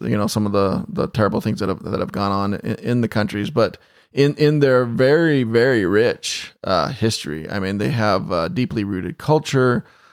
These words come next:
um, you know, cradle of civil-, civilization, uh, type things. Um, just, uh, you know, early records is go-, going back almost as far as, as, as we have found. Um, just,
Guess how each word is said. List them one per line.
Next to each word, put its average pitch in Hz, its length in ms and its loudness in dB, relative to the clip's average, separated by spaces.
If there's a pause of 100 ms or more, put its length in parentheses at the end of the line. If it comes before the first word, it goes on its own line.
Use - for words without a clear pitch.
(120)
um, 95 440 2
you 110 120 0
know, 95 120 2
cradle 127 380 2
of 110 80 0
civil-, 120 380 0
civilization, 113 960 0
uh, 95 240 0
type - 340 -2
things. 107 460 -2 (420)
Um, 101 460 0 (340)
just, - 640 0 (220)
uh, 82 400 -8 (420)
you 113 100 -6
know, 92 200 -2
early 131 280 2
records 120 460 2
is 110 100 -2
go-, 107 160 -2
going 110 240 2
back 110 220 2
almost 104 320 0
as 104 100 -2
far 101 320 4
as, 98 240 -2
as, - 720 -4
as 104 200 -2
we 104 180 -2
have 104 140 -4
found. 107 600 -2 (500)
Um, 104 480 2 (480)
just, 160 480 0